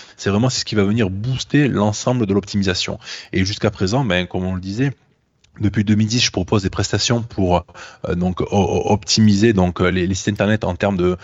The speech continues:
de structure, euh, l'optimisation du thème, des contenus, et cetera. Vraiment la partie on-site. Et pendant très longtemps, ben, je me suis resté focalisé là-dessus. Et puis un jour, ben, j'ai, j'ai, j'ai découvert le lien. Et là, vraiment, ça a été waouh. C'était l'effet waouh. Euh, on, euh, j'ai réussi à choper des positions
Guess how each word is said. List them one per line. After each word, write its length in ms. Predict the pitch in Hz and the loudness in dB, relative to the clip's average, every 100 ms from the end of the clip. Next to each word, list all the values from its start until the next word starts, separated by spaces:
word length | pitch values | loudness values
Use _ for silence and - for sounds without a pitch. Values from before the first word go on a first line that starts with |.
| - - | -12 -6
de 80 | 92 | -6
structure, 760 | - 107 - - 120 120 117 - - - | -4 -6 -4 -2 2 4 2 0 -14 -4
euh, 100 | 82 | 0
l'optimisation 520 | 95 - 104 95 98 | 0 0 0 0 0
du 160 | 95 104 | -2 -2
thème, 320 | - 113 113 | 0 0 2
des 100 | 95 | -2
contenus, 500 | 95 104 - 107 113 | -2 -4 0 2 2
et 80 | 107 | 2
cetera. 360 | - - 110 101 | 0 0 2 2
Vraiment 180 | 104 | 2
la 80 | 110 | 2
partie 300 | 95 - - | 0 -4 -2
on-site. 440 | 98 98 - 156 - - - - | -2 -2 -6 -4 -6 -8 -16 -8
Et 60 | |
pendant 240 | 101 98 101 | -4 -4 -4
très 160 | - | -2
longtemps, 320 | 117 113 123 127 | -2 0 -2 0
ben, 160 | 92 | -2
je 80 | 90 | -2
me 60 | 92 | -6
suis 120 | - | -4
resté 240 | 98 - | -4 -4
focalisé 440 | - 95 95 92 95 | -8 -2 -2 0 0
là-dessus. 400 | 92 - 170 185 - - | 0 -2 -4 -6 -10 -6
Et 80 | 95 | -6
puis 160 | 95 101 | 0 2
un 160 | 95 | 2
jour, 220 | 95 139 | 2 2
ben, 60 | 95 | 2
j'ai, 300 | 98 87 87 | 2 2 2
j'ai, 540 | 85 90 87 87 87 | 2 0 0 -2 -4
j'ai 340 | 87 90 92 90 | -4 -4 -2 -2
découvert 480 | 95 - - 104 98 | -2 -4 -4 -4 2
le 140 | 90 | 2
lien. 320 | 90 127 170 - - - | 2 2 2 0 -16 -10
Et 120 | - 90 | -2 2
là, 180 | 127 | 4
vraiment, 320 | 90 92 117 - | 4 2 2 2
ça 140 | 82 | 0
a 40 | |
été 320 | 87 - 123 107 | -2 0 2 2
waouh. 480 | 98 117 92 90 | 4 4 4 0
C'était 240 | 85 92 98 | -10 -4 -2
l'effet 220 | 90 101 | 0 0
waouh. 340 | 110 135 87 | 2 4 2
Euh, 240 | 87 85 78 - | 0 -2 -2 -2
on, 320 | 92 - 92 | -4 -2 -2
euh, 80 | 90 | 0
j'ai 140 | 95 | 2
réussi 320 | 104 110 - | 2 0 0
à 100 | - | -2
choper 300 | - 104 117 | -4 -6 -6
des 120 | 95 | -6
positions 560 | 92 98 87 - - | -8 -10 -6 -4 -4